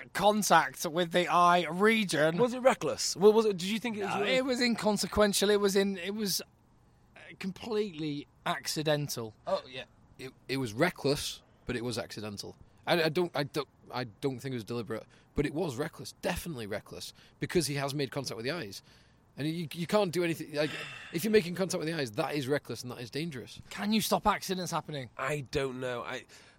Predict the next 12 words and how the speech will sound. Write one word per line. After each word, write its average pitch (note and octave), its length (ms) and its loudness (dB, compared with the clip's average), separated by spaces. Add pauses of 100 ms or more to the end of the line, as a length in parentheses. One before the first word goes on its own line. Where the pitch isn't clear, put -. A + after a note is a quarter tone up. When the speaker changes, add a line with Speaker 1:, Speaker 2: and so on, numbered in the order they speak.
(420)
Speaker 2:
it's C3 120 -8
very, F#3 400 4 (100)
I E3 60 -4
mean, E3+ 160 -10
I F3+ 80 -2
don't A3+ 220 8
think E3+ 160 0
Tom C#3+ 260 0
Francis A#2+ 640 -4
is A#2+ 320 -2
a, A#2 320 2 (100)
um, G#2+ 220 -12